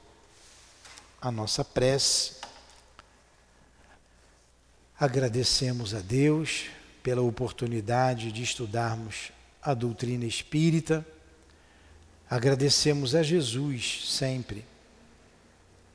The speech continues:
o nosso mestre, o nosso guia, o nosso modelo, mas também aos guias da nossa casa de amor, que nos oferece um lugar seguro, protegido,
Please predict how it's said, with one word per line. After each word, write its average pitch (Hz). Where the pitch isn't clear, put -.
o 131
nosso 135
mestre, 131
o 127
nosso 131
guia, 123
o 123
nosso 131
modelo, 127
mas 127
também 131
aos 127
guias 151
da 165
nossa 165
casa 135
de 120
amor, 120
que 143
nos 127
oferece 131
um 135
lugar 127
seguro, 127
protegido, 127